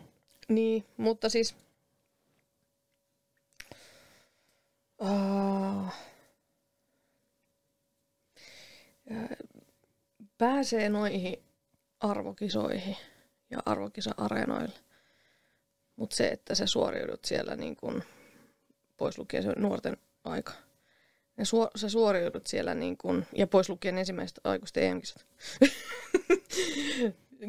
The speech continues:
Niin suoriudut. Ja pois lukien, <laughs> niin ei vaan, okei, mä lopetan. Pois lukien siis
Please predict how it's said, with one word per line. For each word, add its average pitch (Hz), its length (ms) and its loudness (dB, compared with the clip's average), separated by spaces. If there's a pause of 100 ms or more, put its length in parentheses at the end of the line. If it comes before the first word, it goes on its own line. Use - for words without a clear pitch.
(160)
Niin 214 260 8
suoriudut. 190 640 4 (340)
Ja 240 80 12
pois 285 220 8
lukien, 302 300 6 (240)
<laughs> 831 180 -6
niin 208 160 4
ei 190 100 2
vaan, - 120 -4
okei, - 160 -2
mä 143 100 -2
lopetan. - 260 -8 (1300)
Pois 233 200 4
lukien 226 360 4
siis 208 460 -2